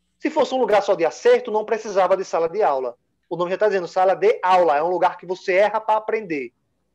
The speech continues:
Fui profundo agora, agora eu achei lindo o que eu mesmo falei.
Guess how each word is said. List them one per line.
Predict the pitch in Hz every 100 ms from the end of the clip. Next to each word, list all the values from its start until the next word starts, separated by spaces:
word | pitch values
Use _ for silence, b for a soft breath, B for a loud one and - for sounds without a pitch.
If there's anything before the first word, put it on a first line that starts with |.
| _ _ _ _ _ _ _ _ _ _ _ _ _ _
Fui | 190
profundo | 233 - 247 208 170
agora, | 156 139 131
agora | 135 175
eu | 247
achei | - 254
lindo | 226 226
o |
que | 233
eu |
mesmo | 233 220
falei. | 247 190 127